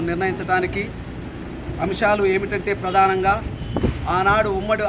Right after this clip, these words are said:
ఆంధ్రప్రదేశ్లో నీళ్లు, నిధులు, నియామకాలు అనేటటువంటి తెలంగాణ రాష్ట్రంలో ఉన్నటువంటి ప్రతి పౌరుడు నష్టపోతుండనేటటువంటి విషయాన్ని గ్రహించినటువంటి కేసీఆర్ గారు ఆ రోజు ఆమరణ నిరాహార దీక్షకు పూనుకున్నటువంటి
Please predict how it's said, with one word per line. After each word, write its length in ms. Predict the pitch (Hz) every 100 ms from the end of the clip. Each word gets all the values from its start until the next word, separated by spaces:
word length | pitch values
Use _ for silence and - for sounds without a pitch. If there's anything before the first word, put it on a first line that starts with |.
| 185
ఆంధ్రప్రదేశ్లో 720 | 208 208 208 208 - 208 214 156 - - - - - - - 185
నీళ్లు, 360 | 220 226 233 233 233 - - - - - 170
నిధులు, 340 | 196 233 226 226 202
నియామకాలు 560 | 220 226 226 220 208 208
అనేటటువంటి 600 | 208 202 202 202 196 185 160 - - - - - -
తెలంగాణ 460 | 202 226 226 220 220 208
రాష్ట్రంలో 360 | 208 208 220 214
ఉన్నటువంటి 340 | 208 202 208 202 202
ప్రతి 220 | 202 202 208
పౌరుడు 320 | 240 247 226
నష్టపోతుండనేటటువంటి 1000 | 202 247 240 233 220 214 208 196 196 196 190
విషయాన్ని 380 | 185 220 214 196
గ్రహించినటువంటి 680 | 196 202 208 202 196 180 185 170
కేసీఆర్ 420 | 190 190 190 180 185
గారు 200 | 202 - - - - - 160
ఆ 40 | 185 214
రోజు 220 | 233 214 156 - - - 170
ఆమరణ 280 | 214 226 226 214
నిరాహార 300 | 208 208 208 202
దీక్షకు 340 | 208 - 214 196
పూనుకున్నటువంటి 580 | 208 - - - 202